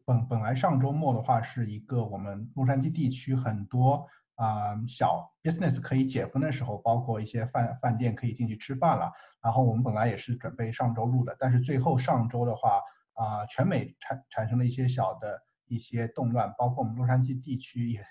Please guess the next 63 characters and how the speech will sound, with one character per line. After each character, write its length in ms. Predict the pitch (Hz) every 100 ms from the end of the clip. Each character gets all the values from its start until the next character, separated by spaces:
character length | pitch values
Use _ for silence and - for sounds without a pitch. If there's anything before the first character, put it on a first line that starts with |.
| _ -
也 100 | 113
出 180 | - 151
现 160 | 160
了 120 | 117
一 80 | 117
个 360 | 120 117 110 101 _ _
很 120 | 120
多 120 | 110 127
打 140 | -
砸 160 | 107 127
抢 240 | - 87 -
的， 80 | - -
就 140 | 131 120
是 120 | 113
因 280 | 120 127 131
为， 280 | 120 101 - _ _
啊， 240 | - 110 101
一 120 | 113
个 360 | 113 131 113 107
黑 280 | - - 147
人 280 | 123 107 113
被 300 | 120 107 -
白， 340 | - 110 123 127 -
白 160 | - 135
人， 360 | 123 107 110 120 _ _
啊， 180 | - 110
误 180 | - 156
杀 200 | 127 160
的 80 | 165
一 60 | 120
个 100 | 117
事 200 | - 117
件 180 | 117
嘛。 160 | 95 -
所 160 | - 131
以 40 |
说 140 | 131
我 60 | 127
感 180 | 127 104
觉 120 | 107
上 280 | - 127 110
周 200 | 120 113
的 80 | 107
话， 180 | 117
我 140 | 104 98
们 160 | 98
的 120 | 98 98
心 200 | 175 165
情 80 |
也 80 | 135
比 100 | 123
较 140 | 107 98
复 180 | -
杂， 180 | - 80 - _ _ _
最 220 | 131 123
后 420 | 127 - 160 123
也 140 | 107 101
没 220 | 110 131
有， 260 | 123 104 -
啊， 260 | - 95 -
录 140 | 175
节 120 | - 117
目。 300 | 170 170